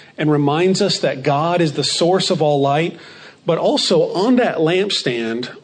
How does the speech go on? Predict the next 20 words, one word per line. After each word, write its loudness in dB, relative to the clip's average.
are 0
these 0
intricately 0
designed -2
blossoms -4
and -8
buds, -4
which -2
are 4
reminiscent 0
of -2
the -4
tree 0
of -2
life -6
in -2
the 0
Garden -2
of -10
Eden, -10